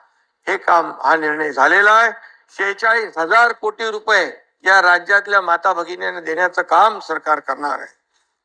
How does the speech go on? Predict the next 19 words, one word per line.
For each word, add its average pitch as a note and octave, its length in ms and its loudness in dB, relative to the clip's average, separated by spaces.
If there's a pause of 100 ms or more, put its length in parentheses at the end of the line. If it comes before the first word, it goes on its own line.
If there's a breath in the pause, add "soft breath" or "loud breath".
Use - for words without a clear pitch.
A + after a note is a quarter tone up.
त्यामुळे A3 320 0
खरं G#3+ 160 2
म्हणजे A#3 220 -2
तुम्हाला A#3 280 -2
आनंद B3 320 0
व्हायला B3+ 260 2
पाहिजे B3+ 280 0
होता, A#3+ 360 0 (920)
पण A#3+ 160 0
काही A#3 280 2
जनतेच्या, A#3+ 760 2 (180)
जनतेला G#3+ 380 -6
द्यायचं G#3+ 400 -4
म्हटलं A3+ 460 0 (440)
की - 80 -20
विरोधकांच्या A3+ 680 -2
पोटामध्ये A3 480 -6
का A#3+ 200 -2
दुखतं? A3 500 -4